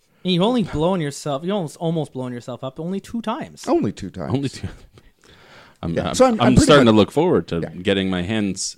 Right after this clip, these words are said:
Speaker 3: in it then, I suppose. <laughs>
Speaker 1: Yeah, you have been, I guess, Teth, in reality, you've been a very, uh, theoretical researcher.
Speaker 3: Correct. Yeah.
Speaker 1: Whereas, at the same time, Lhasa has been a very practical
Speaker 2: Practical.
Speaker 1: researcher. And so the two of you are both coming from the same ideological direction,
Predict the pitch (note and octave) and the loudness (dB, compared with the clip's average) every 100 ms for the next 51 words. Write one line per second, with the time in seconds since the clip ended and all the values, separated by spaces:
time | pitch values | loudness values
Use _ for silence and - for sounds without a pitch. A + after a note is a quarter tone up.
0 | - A#2 F#2+ E2 D#2 D2+ D2 - - D#2 | -6 -4 -4 -6 -6 -6 -8 -10 -6 -6
1 | D2 - - - - A3+ F#3 G3 D4 D4 | -4 -4 -4 -6 -6 -2 -2 -2 -2 -2
2 | C4 G3+ F#3+ G#3 F4+ - - A3+ D3 _ | -4 -6 -6 -8 -10 -12 -8 -6 -8 _
3 | E3 D#3+ D3 C#3 C#3 A3 A2+ G2+ G#2 - | -6 -4 -4 -6 -4 -4 -4 -10 -14 -18
4 | _ _ _ - E3 C4 C#4+ D3 D3+ C#3+ | _ _ _ -6 -2 0 0 -2 -2 -4
5 | C3 A#2+ _ _ _ _ B2 A#2+ - F#3 | -6 -10 _ _ _ _ -10 -10 -6 -4
6 | B2+ A#2 C#3+ C4 B2 F#2+ - - B2+ - | -2 -4 -6 -6 -10 -12 -16 -10 -10 -8
7 | A#2+ F2+ D#2 - - _ _ _ B2 D3+ | -4 -2 -2 -8 -18 _ _ _ -4 -2
8 | C#3+ C3+ C3 C#3 B2+ - F#3 E3 B2 C3+ | -2 -2 -6 -10 -10 -8 -4 -4 -4 -4
9 | G3 - D3 B2+ A2+ B2+ D3+ - - C3 | -4 -4 -8 -8 -8 -6 -6 -8 -10 -12
10 | - G2 B2 G#2 A2+ A#2 - A#2+ - B2+ | -6 -6 -6 -8 -10 -12 -10 -12 -10 -12
11 | G2 C3+ D#3+ C#3+ - C4+ G#3+ F#3+ D3 D#3+ | -8 -6 -4 -4 -4 -2 0 0 0 -2
12 | - D#3+ D3 B2+ - C#3+ - _ - C3+ | -4 -8 -6 -10 -8 -8 -10 _ -10 -8
13 | C3 B2 B2+ C3+ C3+ A2+ A2 A2 - G#3+ | -6 -4 -4 -6 -10 -12 -12 -14 -8 -6
14 | C#4 | -6